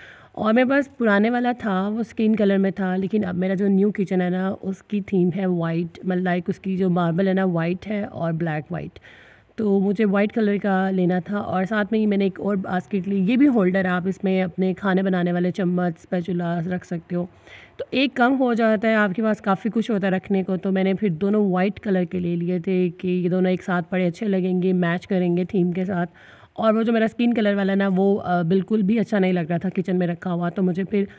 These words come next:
वाइट कलर में या ऑफ वाइट कलर में ही लेना था। और एक होल्डर कम रह जाता है, काफ़ी ज़्यादा स्पून्स होते हैं रखने के लिए, तो फिर मैंने दोनों वाइट लिए थे ताकि एक साथ रखे हुए ना, ये बड़ा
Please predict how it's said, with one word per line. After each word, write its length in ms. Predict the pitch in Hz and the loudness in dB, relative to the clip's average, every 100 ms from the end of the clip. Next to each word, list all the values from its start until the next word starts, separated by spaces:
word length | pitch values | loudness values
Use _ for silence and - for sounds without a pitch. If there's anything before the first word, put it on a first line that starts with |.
| - - 208 | -20 -6 2
वाइट 320 | 208 233 233 | 4 2 0
कलर 280 | 233 214 208 | 0 2 4
में 180 | 202 | 4
या 160 | 202 214 | 2 2
ऑफ 220 | 202 185 | -2 -2
वाइट 140 | 233 226 | -2 0
कलर 220 | 202 190 | 0 2
में 120 | 190 | 2
ही 160 | 185 220 | 2 2
लेना 280 | 185 170 | 2 0
था। 280 | 170 175 170 - _ _ _ _ _ _ _ _ _ _ _ | 0 -4 -4 -10 _ _ _ _ _ _ _ _ _ _ _
और 60 | 214 | -4
एक 300 | 226 247 240 | 0 0 4
होल्डर 300 | 262 240 254 | 4 6 4
कम 240 | 233 226 | 4 4
रह 140 | 226 214 | 4 2
जाता 320 | 208 196 196 | 2 0 0
है, 200 | 196 202 | 0 -2
काफ़ी 320 | 208 196 226 | -2 0 0
ज़्यादा 360 | 190 180 180 185 | 2 2 2 0
स्पून्स 320 | - 196 185 | 0 2 2
होते 180 | 170 175 | 0 -4
हैं 80 | |
रखने 220 | 180 202 170 | -2 -2 0
के 120 | 175 | 0
लिए, 160 | 175 | -2
तो 100 | 180 | 0
फिर 100 | 196 | 0
मैंने 200 | 208 196 | 0 2
दोनों 460 | 190 190 196 202 208 | 2 2 2 4 4
वाइट 320 | 180 190 185 | 4 2 2
लिए 220 | 190 175 | 0 0
थे 200 | 170 196 | 0 0
ताकि 280 | 185 185 202 - | 2 0 -2 2
एक 160 | 233 | 2
साथ 200 | 233 208 175 | 2 -2 -2
रखे 220 | 175 165 175 | -4 -2 -2
हुए 140 | 175 | 0
ना, 140 | 175 | 0
ये 400 | 180 175 175 175 | 0 0 2 2
बड़ा 280 | 165 175 170 | 2 0 -2